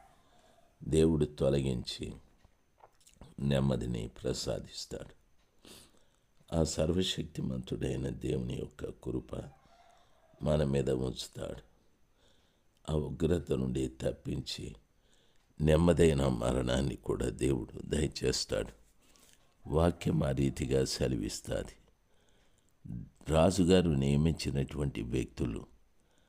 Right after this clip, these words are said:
ప్రవక్తని హుల్దా దగ్గరికి వచ్చినప్పుడు ఆమె ప్రవచించిన ప్రవచనాలు, "రాజు నీవు నెమ్మదిగా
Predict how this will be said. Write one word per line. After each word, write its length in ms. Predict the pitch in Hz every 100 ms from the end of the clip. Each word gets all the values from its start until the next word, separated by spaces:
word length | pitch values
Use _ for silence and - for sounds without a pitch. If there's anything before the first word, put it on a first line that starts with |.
| _ _ _
ప్రవక్తని 800 | 76 73 69 76 - - 67 65 -
హుల్దా 420 | 69 69 69 64
దగ్గరికి 600 | 55 60 55 62 - 62
వచ్చినప్పుడు 840 | 58 - - 62 60 - 62 80 - _ _ _ _ _ _ _ _ _ -
ఆమె 400 | 82 76 76 64
ప్రవచించిన 960 | 60 - 69 71 - 62 58 - 58 - - -
ప్రవచనాలు, 760 | - 131 - - 107 95 - - _ _ _ _ - - _ _ _ - -
"రాజు 380 | 78 80 92 92
నీవు 280 | 87 82 69
నెమ్మదిగా 760 | 64 65 62 60 53 - -